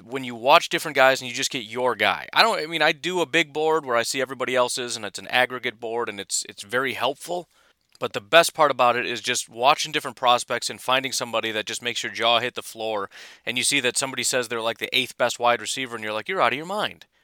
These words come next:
This is the best wide receiver," in the, and you're kind of embarrassed to admit it 'cause you know you're not a scout. But you know what? Just bang the table. Just, y-, you don't have to say, "This is the best in football," because that's,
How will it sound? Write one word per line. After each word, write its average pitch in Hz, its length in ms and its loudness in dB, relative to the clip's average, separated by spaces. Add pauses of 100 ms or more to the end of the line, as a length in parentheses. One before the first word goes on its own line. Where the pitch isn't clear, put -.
(180)
This - 180 2
is 180 140 0
the 175 60 -2
best 160 280 6
wide 156 200 4
receiver," 143 280 -4
in 143 60 -4
the, 156 140 -6
and 220 100 -2
you're 240 80 -4
kind 233 220 2
of 113 80 2
embarrassed 123 460 2
to 127 40 -10
admit 107 220 -4
it 147 60 -2
'cause 170 140 -10
you 190 80 -2
know 202 120 0
you're 127 160 -4
not 113 180 4
a 98 80 -2
scout. 101 560 -8 (680)
But 208 160 2
you 220 80 2
know 233 120 6
what? 226 240 4
Just 196 240 -4
bang 220 260 8
the 214 60 0
table. 175 340 4
Just, 131 240 -2
y-, 151 140 -8
you 175 180 0
don't 254 140 8
have 240 160 12
to 202 80 -2
say, 196 180 6
"This 160 140 2
is 151 40 -2
the 143 80 -2
best 131 320 6
in 120 140 -8
football," 101 400 -8
because 135 180 -8
that's, 185 240 2